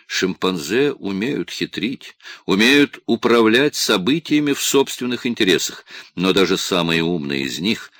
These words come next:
а Лео среди шимпанзе настоящий Эйнштейн,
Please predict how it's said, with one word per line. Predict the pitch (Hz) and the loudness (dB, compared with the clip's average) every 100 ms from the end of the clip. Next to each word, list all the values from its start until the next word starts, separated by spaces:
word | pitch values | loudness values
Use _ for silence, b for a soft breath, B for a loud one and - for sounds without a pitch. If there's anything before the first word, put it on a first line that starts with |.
| b - | b -10
а | 64 65 65 | -4 -2 0
Лео | 71 76 69 | 2 2 2
среди | 65 - 64 62 | -2 -6 -6 -4
шимпанзе | 67 - - - 64 - 73 | -4 -4 -6 -10 -8 -6 -6
настоящий | 58 - 65 67 - 67 60 - | -6 -6 -4 -2 -4 -6 -8 -8
Эйнштейн, | 62 53 110 - - - 135 123 | -8 -8 -12 -8 -8 -4 -4 -4